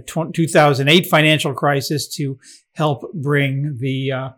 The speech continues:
auto industry through that, uh, relatively unscathed, or at least alive, uh, <laughs> and did not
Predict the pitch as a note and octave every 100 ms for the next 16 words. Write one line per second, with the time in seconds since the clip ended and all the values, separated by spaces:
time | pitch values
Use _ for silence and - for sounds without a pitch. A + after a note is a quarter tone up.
0 | - _ _ - F3 E3 D#3+ D3+ D3 -
1 | D3 C3+ - - D#3 F3+ E3 D3+ C3+ D#3
2 | - C#3+ C3 B2+ C3+ C#3 E3 E3+ F4 E3+
3 | - D#3+ C3 C#3 C#3+ C3+ C3+ B2+ - C3+
4 | C#3 C#3+ C3 C#3 C#3+ C#3 - C3+ C3+ C#3
5 | C#3 B2+ B2 - D3+ C#3+ - D#3 F#3 D3+
6 | E3 C#3+ C#3+ D3 C#3+ -